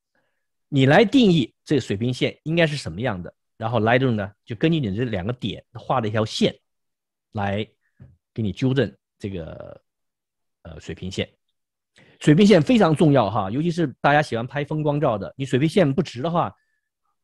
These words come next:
人家一看你的照片就很 bother 哈，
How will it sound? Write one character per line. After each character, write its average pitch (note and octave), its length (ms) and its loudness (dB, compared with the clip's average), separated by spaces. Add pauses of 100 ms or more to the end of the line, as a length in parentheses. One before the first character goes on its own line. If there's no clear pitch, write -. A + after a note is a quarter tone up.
(180)
人 C#3 120 -4
家 F#3 160 2
一 F#3+ 80 0
看 G#3+ 200 -4
你 A#2+ 60 -6
的 A2+ 40 -8
照 A#2+ 160 -6
片 B2 180 -8
就 C#3+ 140 -8
很 F2+ 160 -8
bother B2+ 340 0 (480)
哈， F#2 360 -12